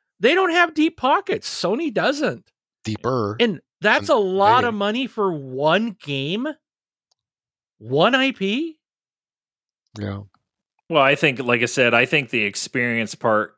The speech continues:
Speaker 3: So, so, I mean,
Speaker 1: Yes.
Speaker 3: if, if
Speaker 1: Uh, yeah.
Speaker 3: Bungie goes, Bungie may have this game in their mind that they wanna build, right? But the thing is, is they don't want that game or any game that they come up with to be the property of Sony. That's where I think they're coming from. But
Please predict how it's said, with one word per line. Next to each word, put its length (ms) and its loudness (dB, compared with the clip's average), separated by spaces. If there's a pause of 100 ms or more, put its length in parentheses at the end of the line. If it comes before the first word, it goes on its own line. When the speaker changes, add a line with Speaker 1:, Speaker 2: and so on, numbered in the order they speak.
Speaker 3:
So, 200 -2
so, 340 2
I 120 -2
mean, 220 0
Speaker 1:
Yes. 600 -2
Speaker 3:
if, 240 2
if 100 4
Speaker 1:
Uh, 40 0
yeah. 80 0
Speaker 3:
Bungie 380 2
goes, 360 4
Bungie 440 -2
may 180 2
have 320 0
this 180 -2
game 400 -2
in 80 -2
their 160 0
mind 340 -4
that 120 -6
they 160 -2
wanna 240 -8
build, 420 -14 (140)
right? 300 -4 (440)
But 100 2
the 100 2
thing 260 2
is, 180 2
is 120 -6
they 180 4
don't 180 2
want 400 -4
that 300 0
game 480 -4 (180)
or 140 2
any 240 2
game 280 0
that 280 -4
they 180 0
come 320 -6
up 240 -4
with 320 -10 (380)
to 100 -4
be 200 -2
the 100 -2
property 600 0
of 100 -8
Sony. 500 -8
That's 240 2
where 160 4
I 80 4
think 220 -6
they're 100 -8
coming 300 -10
from. 340 -6
But 380 2